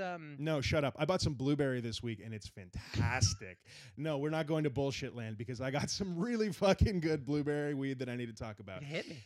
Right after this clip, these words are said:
Speaker 2: It smells like blueberry. It tastes like blueberry. It glued me to my couch and made me feel like,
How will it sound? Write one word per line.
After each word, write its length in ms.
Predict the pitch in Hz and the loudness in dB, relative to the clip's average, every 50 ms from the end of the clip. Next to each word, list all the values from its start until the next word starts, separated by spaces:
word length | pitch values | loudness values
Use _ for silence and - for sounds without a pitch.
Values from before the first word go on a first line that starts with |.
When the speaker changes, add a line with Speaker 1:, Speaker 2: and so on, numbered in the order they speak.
| - - 160 | -12 -6 -4
Speaker 2:
It 120 | 170 - | -2 0
smells 380 | - - 151 156 160 170 147 180 | 0 0 2 2 2 4 4 2
like 140 | 185 160 | 0 2
blueberry. 540 | 139 170 175 165 170 170 170 170 170 165 - _ _ _ _ - | 4 4 4 4 4 4 2 2 0 -2 -6 _ _ _ _ -10
It 100 | 165 - | 2 8
tastes 320 | - - 160 160 165 - | 8 8 8 6 0 0
like 220 | 175 170 165 147 135 | 0 0 -2 0 0
blueberry. 560 | 165 165 160 156 156 151 151 147 151 147 - - - _ - | -2 -2 0 0 -2 -2 -2 -4 -4 -6 -8 -12 -16 _ -8
It 140 | 165 160 139 | -8 -8 -4
glued 240 | 147 156 170 175 165 | -2 0 0 0 0
me 100 | 175 165 | 0 -2
to 60 | 160 | -2
my 160 | 156 151 143 135 | -4 -4 -2 2
couch 380 | - - 143 139 143 139 - | 2 2 2 2 -6 -6 -8
and 80 | 143 139 | -6 -6
made 200 | 139 139 139 139 | -6 -6 -6 -6
me 100 | 139 135 | -6 -8
feel 300 | - - 139 139 139 139 | -8 -8 -6 -6 -4 -4
like, 340 | 135 131 127 127 123 - | -4 -4 -4 -4 -6 -8